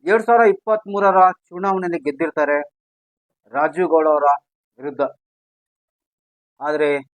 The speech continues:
ಏಕಾಏಕಿ ಅವರು ನಿಧನರಾಗ್ತಾರೆ. ಆ ಒಂದು ನಿಧನರಾದ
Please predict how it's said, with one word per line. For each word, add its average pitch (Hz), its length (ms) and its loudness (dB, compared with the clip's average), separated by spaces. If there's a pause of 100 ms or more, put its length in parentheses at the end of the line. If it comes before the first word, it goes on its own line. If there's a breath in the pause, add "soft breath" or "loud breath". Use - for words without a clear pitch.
(1400)
ಏಕಾಏಕಿ 165 540 0
ಅವರು 139 340 -4 (1400)
ನಿಧನರಾಗ್ತಾರೆ. 147 760 0 (560)
ಆ 156 100 -2
ಒಂದು 160 380 0
ನಿಧನರಾದ 147 840 -4